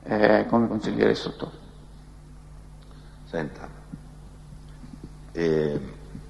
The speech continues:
Speaker 2: Stefano Bontade, le risulta che avesse dei rapporti con, eh, Isalvo, e se sì, che, che genere di rapporti?
Speaker 1: Ma Isalvo, eh,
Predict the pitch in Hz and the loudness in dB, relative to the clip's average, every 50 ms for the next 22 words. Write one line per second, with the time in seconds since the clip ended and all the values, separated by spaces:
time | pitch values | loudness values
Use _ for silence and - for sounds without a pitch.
0 | - - - - - - 120 117 - 107 98 95 82 90 87 80 - - - - | -4 -4 -4 -4 8 8 8 10 10 6 4 4 2 2 0 2 0 -4 -6 -6
1 | - - - - - - - - - - - - - - - - - - - - | -10 -10 -12 -14 -18 -18 -20 -20 -20 -20 -20 -20 -20 -20 -20 -20 -18 -18 -18 -16
2 | - - - - - - - - - - - - - - - - - - - - | -16 -16 -18 -18 -18 -18 -18 -18 -18 -18 -18 -18 -18 -18 -18 -16 -16 -14 -14 -14
3 | - - - - - - - - - - - - - - 90 92 90 90 92 92 | -12 -14 -14 -14 -16 -16 -16 -16 -16 -16 -16 -16 -12 -2 2 2 4 4 2 -2
4 | - - 127 131 127 110 - - 98 90 82 80 - - - - 85 80 87 92 | -2 0 0 0 0 -2 -4 -4 -4 -2 -2 -4 -8 -10 -6 -4 -2 0 0 0
5 | 90 - - 82 78 78 78 78 78 - - - - 104 113 104 - - - 90 | 0 0 0 2 2 4 4 4 4 2 0 0 2 2 2 2 0 -2 0 2
6 | 82 78 - - - - - 78 76 73 71 71 69 69 67 65 64 62 - - | 2 2 -2 -6 -12 -8 -6 -6 -6 -4 -6 -8 -8 -6 -6 -6 -8 -10 -10 -12
7 | - - - - - - 147 - - 95 107 113 110 98 87 80 73 - - - | -14 -14 -16 -16 -12 -8 -8 0 8 10 10 10 10 8 4 2 2 0 -4 -8
8 | - - - - 80 - - - 95 - - - - - - - - - 90 76 | -8 -4 -2 -2 -2 0 4 6 6 6 6 4 2 2 2 2 6 6 6 8
9 | - 92 92 80 76 69 69 69 67 69 67 60 62 - - 62 - - - - | 10 10 10 10 10 6 2 2 2 0 0 0 -2 -4 -8 -12 -12 -12 -14 -16
10 | - - - - - - - - - - - - - - - - 135 123 127 135 | -16 -16 -16 -14 -14 -12 -10 -10 -10 -10 -10 -10 -12 -14 4 8 10 12 12 12
11 | 131 - 165 160 151 - - 135 127 117 117 120 | 12 12 12 12 12 10 10 8 10 10 10 10